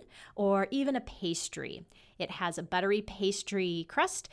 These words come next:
and then it has a filling that I love because it's very reminiscent of mincemeat. So it's got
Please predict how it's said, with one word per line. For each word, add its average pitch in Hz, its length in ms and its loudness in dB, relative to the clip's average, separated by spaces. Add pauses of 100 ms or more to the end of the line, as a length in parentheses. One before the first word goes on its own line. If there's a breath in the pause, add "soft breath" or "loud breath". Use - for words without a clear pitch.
(260 loud breath)
and 185 240 0
then 190 80 0
it - 60 -2
has 240 160 -2
a 233 40 -4
filling 339 440 2
that 196 180 2
I 247 240 4
love 175 300 2
because 190 280 -4
it's - 140 -8
very 180 560 -2
reminiscent 165 640 -6
of 147 160 -8
mincemeat. 165 720 -6
So 156 180 -2
it's - 160 -10
got 143 260 0